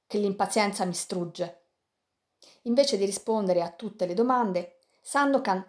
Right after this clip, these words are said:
si mise a fissarlo in silenzio, con le braccia incrociate sul petto. "Orsù", disse Yanez, sospeso e sorpreso per quel silenzio.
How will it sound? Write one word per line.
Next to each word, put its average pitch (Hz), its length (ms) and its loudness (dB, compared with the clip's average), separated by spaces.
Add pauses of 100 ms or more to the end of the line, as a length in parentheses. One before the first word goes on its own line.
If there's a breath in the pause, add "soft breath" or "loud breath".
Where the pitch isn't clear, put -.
si - 200 -6
mise 269 240 2
a 220 80 0
fissarlo 220 460 2
in 185 80 -2
silenzio, 170 760 -4 (440)
con 220 140 0
le 220 80 4
braccia 202 320 0
incrociate 214 480 -4
sul 190 160 -4
petto. - 500 -16 (600)
"Orsù", 220 500 2
disse 202 260 -2
Yanez, 196 480 2 (220 loud breath)
sospeso 196 880 2 (100)
e 226 120 0
sorpreso 233 720 4
per 196 160 -8
quel 185 200 -6
silenzio. 170 680 -8